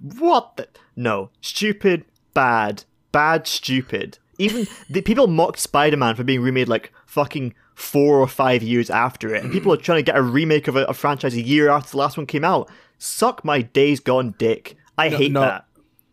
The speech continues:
Speaker 2: um, I, I,
Speaker 1: Danny?
Speaker 2: wait,
Speaker 1: <laughs>
Speaker 2: it's, it's, it's not a, it's not, it's not like, it's not a remake though. It's the exact, it's the exact same game, just remastered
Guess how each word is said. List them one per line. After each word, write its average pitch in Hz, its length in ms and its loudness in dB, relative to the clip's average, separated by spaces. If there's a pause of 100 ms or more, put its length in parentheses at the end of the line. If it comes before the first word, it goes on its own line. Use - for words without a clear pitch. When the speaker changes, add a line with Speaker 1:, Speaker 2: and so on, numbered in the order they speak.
Speaker 2:
um, 127 320 -2 (500)
I, - 100 -14 (360)
I, 131 100 -4
Speaker 1:
Danny? 143 300 -2
Speaker 2:
wait, 156 240 0
Speaker 1:
<laughs> - 300 -4 (100)
Speaker 2:
it's, 160 460 -2
it's, 156 180 -4
it's 160 140 -4
not 220 240 0
a, 135 120 -8
it's 147 140 -6
not, 220 220 -2
it's 139 160 -6
not 233 180 -4
like, - 220 -6
it's 123 120 -8
not 185 160 -2
a 147 60 -2
remake 135 460 -4
though. 113 160 -6
It's 117 100 -12
the 127 80 -4
exact, 123 300 -6
it's 123 100 -10
the 131 80 -2
exact 135 320 -4
same 135 220 -6
game, 120 320 -4
just - 340 -12
remastered 123 720 -8